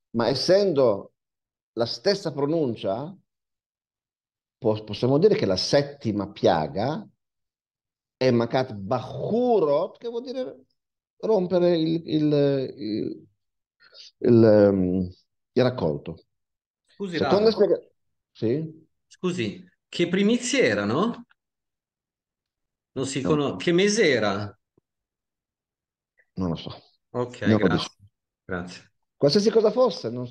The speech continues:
Speaker 1: non penso che... Perché chiede?
Speaker 2: Per sapere in primis che mese era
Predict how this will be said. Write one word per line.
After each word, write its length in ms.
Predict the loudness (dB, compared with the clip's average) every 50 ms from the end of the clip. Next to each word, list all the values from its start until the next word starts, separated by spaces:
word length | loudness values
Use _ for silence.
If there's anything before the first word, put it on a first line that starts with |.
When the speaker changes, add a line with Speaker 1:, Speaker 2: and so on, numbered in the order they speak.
| -12 -8
Speaker 1:
non 200 | -8 -6 -4 0
penso 380 | 0 0 0 0 0 -2 -2
che... 540 | 0 2 4 4 4 4 2 -2 -6 -12 -20 _ _ _ _ _ _ _ _ _ _ _ _ _ _ _ _ _ _ _ _ _ _ _ _
Perché 300 | -4 -4 -2 0 0 -2
chiede? 420 | -2 -2 -4 -4 -6 -8 -12 -18 _ _ _ _ _ _ _ _ _ _ _ _ _ _ _ _ _ _ _ _ _ _ _ _ _ _ _ _ _ _ _ _ _ _ _ _ _ _ _
Speaker 2:
Per 160 | -4 -4 -2
sapere 440 | 0 -2 -2 0 2 2 4 4 4
in 160 | 2 2 2
primis 460 | 2 2 2 4 4 4 2 2 0
che 140 | 0 0 0
mese 520 | 0 0 0 0 0 2 2 2 4 4
era 540 | 4 2 4 2 2 2 2 0 -2 -4 -10